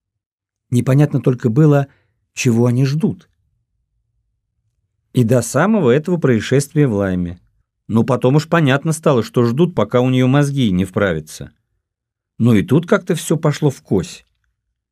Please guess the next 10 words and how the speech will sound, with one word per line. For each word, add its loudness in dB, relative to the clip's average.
Ему 2
бы 0
сидеть -2
в -2
Лайме, 0
а 0
он 2
укатил -2
в -12
Плимут. 0